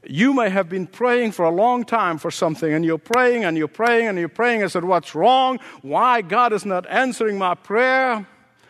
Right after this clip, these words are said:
I have not received answer." Examine yourself. Have I deliberately hurt someone? Have I deliberately offended someone? Have I deliberately injured someone? Now, Zacchaeus,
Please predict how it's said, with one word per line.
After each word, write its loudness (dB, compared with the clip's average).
I 4
have 0
not -2
received -4
answer." -2
Examine 0
yourself. -8
Have 0
I 2
deliberately 0
hurt 0
someone? -2
Have 0
I 2
deliberately 0
offended -2
someone? 0
Have 0
I 2
deliberately 0
injured 0
someone? -4
Now, 2
Zacchaeus, -2